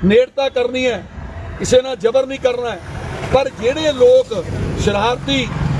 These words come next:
ਘੱਟ ਗਿਣਤੀਆਂ ਨਾਲ ਇੱਕ ਸਿੱਖ ਚਿਹਰੇ ਨੂੰ ਟਾਰਗੇਟ ਕਰਨ, ਅਸੀਂ ਉਹ ਕਦੇ ਸਹਿਣ ਨਹੀਂ ਕਰਾਂਗੇ। ਔਰ ਅਸੀਂ ਇਹ ਕਵਾਂਗੇ ਭਾਰਤ ਸਰਕਾਰ ਨੂੰ ਕਿ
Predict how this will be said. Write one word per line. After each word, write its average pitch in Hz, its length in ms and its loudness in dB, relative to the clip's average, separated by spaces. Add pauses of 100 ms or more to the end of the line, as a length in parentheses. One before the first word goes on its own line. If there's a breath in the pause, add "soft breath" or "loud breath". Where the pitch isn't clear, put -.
(180)
ਘੱਟ 226 180 -2
ਗਿਣਤੀਆਂ 254 520 -2
ਨਾਲ 226 500 -2
ਇੱਕ - 340 2 (280)
ਸਿੱਖ - 240 2 (120)
ਚਿਹਰੇ 262 200 4
ਨੂੰ 277 80 -14 (100)
ਟਾਰਗੇਟ 240 320 0
ਕਰਨ, 247 340 -2 (460)
ਅਸੀਂ 254 220 -4
ਉਹ 247 200 4
ਕਦੇ 233 260 2
ਸਹਿਣ 226 280 -8
ਨਹੀਂ 226 100 -6
ਕਰਾਂਗੇ। 214 400 2 (460)
ਔਰ 233 180 0
ਅਸੀਂ 240 180 -2
ਇਹ 226 60 2
ਕਵਾਂਗੇ 262 360 2
ਭਾਰਤ 240 260 -8
ਸਰਕਾਰ 214 360 -2
ਨੂੰ 277 160 0 (400)
ਕਿ 240 100 4